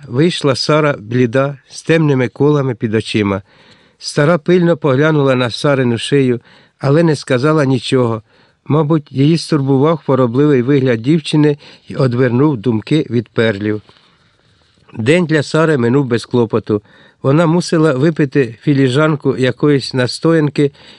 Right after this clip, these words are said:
і після неї справді заспокоїлась і міцно заснула. А тітка тим часом разом з сестерчиною матір'ю заходилася розбирати куплену вовну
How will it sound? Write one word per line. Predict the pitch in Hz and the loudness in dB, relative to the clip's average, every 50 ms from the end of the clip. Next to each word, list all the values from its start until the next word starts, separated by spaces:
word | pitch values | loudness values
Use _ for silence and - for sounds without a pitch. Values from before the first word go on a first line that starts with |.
| _ _ | _ _
і | - 160 | -4 -2
після | - - 151 - - - 143 135 | 0 0 0 0 0 0 2 2
неї | 139 156 170 165 147 | 2 2 2 0 0
справді | 143 - - 127 139 147 151 143 143 123 | -4 -6 -4 0 0 0 0 0 -2 -2
заспокоїлась | 113 120 117 - - - - 104 - - 147 156 160 151 139 135 131 - - _ _ _ _ _ _ | -2 -4 -4 -4 -6 -6 -8 -6 -2 0 2 2 4 2 2 0 -2 -4 -8 _ _ _ _ _ _
і | - 135 | -2 0
міцно | 120 123 135 147 - - 135 127 | 2 2 2 0 0 -2 -2 0
заснула. | 113 113 117 - - 117 110 107 107 104 101 98 - _ _ _ - _ _ _ _ - | 0 0 -2 -2 -2 0 2 2 2 2 0 -2 -6 _ _ _ -20 _ _ _ _ -8
А | - 123 | -6 -4
тітка | 123 - - 190 - - - 123 | -4 -2 -2 -2 -2 -2 -4 -2
тим | - - 143 127 | 0 0 -2 -2
часом | - - - 139 147 143 - 147 131 120 127 | -2 -2 -2 -2 -2 -2 -2 -6 -6 -4 -4
разом | 123 123 147 156 139 147 135 123 120 | -2 0 0 0 0 -2 -4 -4 -6
з | - | -8
сестерчиною | - 131 107 - - 147 147 143 - - 131 120 117 110 | -8 -8 -8 -4 -2 -2 -2 -2 -2 -2 0 2 2 2
матір'ю | 107 123 139 147 - 147 127 123 135 131 131 _ - - - - _ - | 2 0 -2 -2 -2 -2 -2 0 0 -2 -2 _ -12 -20 -20 -20 _ -6
заходилася | 117 131 113 - 135 120 107 123 147 156 151 147 143 - 156 139 120 127 | -4 -4 -2 0 -2 -2 0 2 2 2 2 0 -2 -2 -4 -2 -2 0
розбирати | 127 117 110 110 117 117 120 139 139 - 143 123 | 0 -2 0 0 -2 0 0 0 -2 -2 -4 -6
куплену | - - 135 139 147 - 139 117 113 110 104 | -4 -2 -4 -2 0 0 0 2 2 2 2
вовну | 123 143 147 147 139 139 139 | 2 2 2 2 0 0 -2